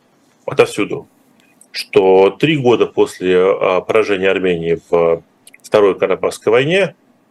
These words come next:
а, Пашинян пытался найти возможность договориться мирным путём с Азербайджаном, найти какой-то противовес. И происходящее сегодня свидетельствует о том, что эта политика провальна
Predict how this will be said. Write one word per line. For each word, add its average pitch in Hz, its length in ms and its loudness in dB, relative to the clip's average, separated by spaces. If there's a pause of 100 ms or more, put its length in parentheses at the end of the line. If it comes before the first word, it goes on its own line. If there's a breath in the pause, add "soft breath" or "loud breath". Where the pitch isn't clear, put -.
(100)
а, 101 320 0
Пашинян 143 400 -2
пытался 117 420 -2
найти 110 280 -2
возможность 120 580 -2
договориться 107 800 -2 (100)
мирным 98 400 -4
путём 90 500 -2 (360)
с - 120 -20
Азербайджаном, 147 680 2 (880 soft breath)
найти 117 320 0
какой-то - 320 -4
противовес. 156 720 0 (760)
И 135 220 0
происходящее 131 640 0
сегодня 156 500 -2
свидетельствует 135 520 -4
о - 20 -18
том, 143 160 2
что 113 580 0
эта - 160 -4
политика 107 480 -4
провальна 185 720 -4